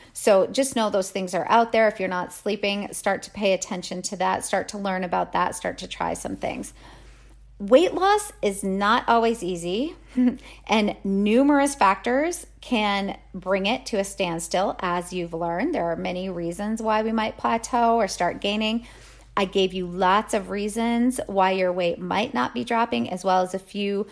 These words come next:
medical issues that may come into play that you can get checked out by your doctor for. And then we talked about things you can try to do to get the weight to drop. So trying the strategies again, like mindful eating,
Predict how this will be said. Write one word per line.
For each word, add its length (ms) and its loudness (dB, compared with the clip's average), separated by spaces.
medical 400 2
issues 460 0
that 180 -2
may 140 -2
come 220 -4
into 240 -6
play 560 0
that 160 2
you 80 -4
can 160 -4
get 180 -2
checked 300 0
out 340 4
by 140 2
your 160 0
doctor 360 -2
for. 220 2
And 220 2
then 120 4
we 120 2
talked 300 -6
about 340 0
things 340 -4
you 140 -4
can 600 -2
try 240 2
to 120 0
do 480 -4
to 180 -4
get 240 -2
the 100 0
weight 500 0
to 100 -6
drop. 400 -4
So 240 -4
trying 360 -2
the 80 -2
strategies 640 0
again, 300 -4
like 180 -8
mindful 400 -6
eating, 640 -4